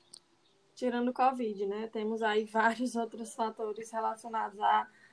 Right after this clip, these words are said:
baixa de financiamento das nossas pesquisas. Pois é, mas isso que falou, eu acho que é um ponto interessante pra gente trazer pra os ouvintes, porque eu ouvi na Semana da Química da U F C esse ano, esse ano passado, no caso,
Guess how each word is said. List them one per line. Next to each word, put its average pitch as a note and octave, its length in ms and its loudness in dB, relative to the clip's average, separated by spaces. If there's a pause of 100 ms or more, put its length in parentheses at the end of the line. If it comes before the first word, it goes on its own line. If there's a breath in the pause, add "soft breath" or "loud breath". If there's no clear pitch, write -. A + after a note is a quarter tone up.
(140 soft breath)
baixa G#3+ 420 8
de G#3+ 100 -16
financiamento A3+ 640 -6
das A#3 140 -2
nossas A3+ 320 -6
pesquisas. B3+ 500 -2 (600 soft breath)
Pois F4 200 6
é, C4+ 300 4
mas D4+ 340 -2
isso F4+ 200 0
que - 80 -6
falou, D#4+ 580 0
eu C#4 140 -2
acho D4+ 200 -6
que D#4 60 -14
é D4+ 40 -6
um - 20 -2
ponto D4 300 -4
interessante C4 520 -6
pra A#3+ 160 -2
gente A3+ 160 0
trazer A3 340 -4
pra A3+ 260 -10
os A3 140 -8
ouvintes, B3+ 600 -8 (380 soft breath)
porque C4+ 760 4 (280)
eu C4+ 160 12
ouvi D4+ 280 2
na C4 160 -6
Semana B3+ 320 -6
da A3+ 160 0
Química B3 640 -8 (400)
da A3 200 2
U G#3+ 60 -2
F G#3+ 180 -10
C - 200 -8 (140)
esse B3 240 0
ano, B3+ 480 0 (640)
esse - 140 -4
ano A3 120 2
passado, A3 480 4
no G#3+ 120 -2
caso, A#3 600 2